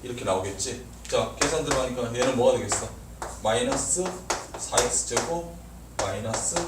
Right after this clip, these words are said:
사 엑스 플러스 일 플러스 칠. 답은 마이너스 사 엑스 제곱 플러스 사 엑스 플러스 육. 이렇게 나오겠네. 맞니? 응.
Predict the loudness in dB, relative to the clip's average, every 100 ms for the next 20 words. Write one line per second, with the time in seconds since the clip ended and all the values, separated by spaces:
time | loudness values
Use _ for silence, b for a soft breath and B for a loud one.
0 | -4 -10 -8 -2 -2 0 -2 -2 -4 -6
1 | -14 -6 -6 -6 -14 -6 -4 0 0 -2
2 | -4 -2 -4 -4 -8 -4 -2 -4 -8 -8
3 | -4 -2 0 0 -2 -8 -6 -8 -10 -14
4 | -16 -16 0 0 0 2 4 4 0 -2
5 | -4 -2 0 2 2 2 0 -2 0 0
6 | 0 0 0 0 -4 0 0 0 -2 -4
7 | 0 0 0 -4 -4 -4 -6 -12 -10 -8
8 | -8 -10 -6 -2 -2 -2 -6 0 2 2
9 | -4 -12 -8 -8 -4 -4 -2 -4 -6 -8
10 | -10 -14 -14 -16 -16 -4 -2 -2 -4 -6
11 | -14 -16 -14 -6 -4